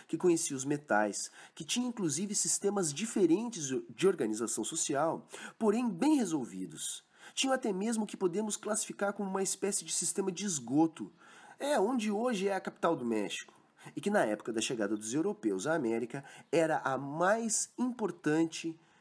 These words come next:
cidade dos astecas. Digo isso porque uma das coisas defendidas pela narrativa apaixonada do Brasil Paralelo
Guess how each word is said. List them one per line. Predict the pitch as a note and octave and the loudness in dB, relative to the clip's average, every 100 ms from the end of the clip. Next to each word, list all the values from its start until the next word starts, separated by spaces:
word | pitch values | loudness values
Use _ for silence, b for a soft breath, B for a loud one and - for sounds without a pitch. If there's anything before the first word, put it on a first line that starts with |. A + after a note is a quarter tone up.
| b | b
cidade | - - E3+ C#3 F#3+ D3+ | -2 0 2 2 2 0
dos | F#2+ G#2 | -4 -2
astecas. | F#2 - F#2 D2 - - - - _ _ _ B B | -2 -2 -2 -4 -8 -10 -10 -12 _ _ _ B B
Digo | G#3 B3 D3 | -2 0 2
isso | C#3 F3+ - - B - | 0 0 -2 -4 B -8
porque | G#3+ - | -4 0
uma | C4+ D4 | 0 0
das | G3 - | 0 0
coisas | - G#3 E3+ C#3+ | 0 -2 0 -2
defendidas | C#3 A#3 G#3 D#3 B2 E3+ E3 E3+ - | -2 -2 0 -2 -2 -4 0 0 -2
pela | - B3 B3+ | -4 -2 0
narrativa | G#3 C#3+ B2+ - D#3 | -2 -2 -4 -2 -2
apaixonada | E3 G#3 A3+ - C3+ C#3 G3+ E3 | -2 -2 -2 0 2 4 4 2
do | A2+ | 0
Brasil | G#2 F#2+ | -2 -2
Paralelo | G#2 B2+ E3+ A2 C3+ D3+ | 0 0 2 0 -2 -4